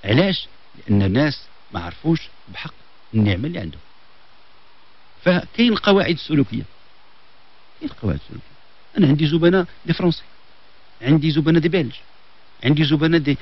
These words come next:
دي، دي جابوني، اللي هاد الأمور هذه جربوها في بلادهم، عندهم هما مستشارين اللي كيشرحوا لهم السلوك وداروا هذاك الشيء كله، جربوه.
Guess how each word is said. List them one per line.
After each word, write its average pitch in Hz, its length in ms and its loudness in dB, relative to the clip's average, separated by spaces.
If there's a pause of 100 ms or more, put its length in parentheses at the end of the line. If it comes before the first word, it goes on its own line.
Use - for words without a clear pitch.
(180)
دي، 135 120 0
دي 147 140 2
جابوني، 156 400 0 (1040)
اللي 175 220 4
هاد 180 160 0
الأمور 185 360 2
هذه 196 240 -2
جربوها 170 500 2
في 135 80 -4
بلادهم، 113 320 0
عندهم 180 320 0
هما 170 220 2 (260)
مستشارين 147 540 2
اللي 143 100 2
كيشرحوا 127 400 -2
لهم 123 120 4
السلوك 120 460 0 (300)
وداروا 214 380 4
هذاك 196 100 0
الشيء - 240 -2
كله، 208 340 4 (1200)
جربوه. 214 420 2